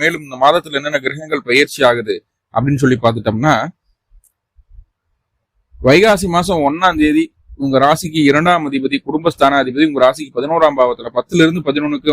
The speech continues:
வந்து அமரக்கூடிய ஒரு சூழல். இந்த வைகாசி முழுக்க சூரிய பகவான் உங்க ராசிக்கு பதினோராம் இடத்துல தான் இருக்க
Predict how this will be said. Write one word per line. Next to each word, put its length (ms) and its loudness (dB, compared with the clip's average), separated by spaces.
வந்து 200 0
அமரக்கூடிய 500 2
ஒரு 180 -4
சூழல். 260 0
இந்த 120 0
வைகாசி 360 0
முழுக்க 360 -2
சூரிய 380 2
பகவான் 300 -2
உங்க 200 0
ராசிக்கு 320 0
பதினோராம் 440 0
இடத்துல 260 -4
தான் 100 2
இருக்க 160 -10